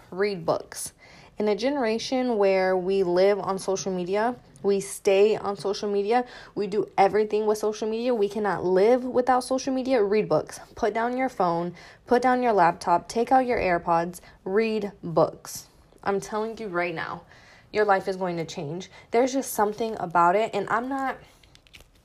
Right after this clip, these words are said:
I don't know if this is you, but it's not me. I'm not the person that can, like, get a Kindle or download an audiobook or, you know, something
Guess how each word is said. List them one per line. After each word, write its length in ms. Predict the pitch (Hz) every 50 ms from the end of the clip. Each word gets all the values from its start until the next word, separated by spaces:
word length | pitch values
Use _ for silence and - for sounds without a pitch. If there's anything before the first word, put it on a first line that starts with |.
| _ _ _ - - - - -
I 60 | 196
don't 120 | 202 226 233
know 80 | 214
if 80 | 196 180
this 180 | 185 - - 185
is 100 | 175 170
you, 280 | 165 175 180 190 208 202
but 240 | 175 165 165 - -
it's 220 | 156 147 - -
not 280 | - 170 143 120 - -
me. 140 | - - 165 160 - - - - - - - - -
I'm 180 | - 233 247 254
not 180 | 262 262 262
the 80 | 254 233
person 480 | 214 - - 190 196 185 - 214 208
that 160 | 208 180 156 -
can, 160 | - 202 185
like, 300 | 175 170 165 160 - - - - - - - - 180
get 140 | 196 196
a 80 | 185 180
Kindle 720 | 180 - - 196 190 196 196 202 202 202 202 202 202 196 -
or 340 | - 185 185 180 180 175 175 - - - - - - - -
download 380 | 185 180 185 190 190 190 175
an 140 | 180 175 - -
audiobook 800 | 175 175 180 196 196 196 196 190 196 196 196 202 196 196 - -
or, 440 | - 185 175 175 170 170 170 175 170 - - - -
you 100 | - 196
know, 140 | 180 165 147
something 540 | 160 - - 180 180 175 190 185 180 180 175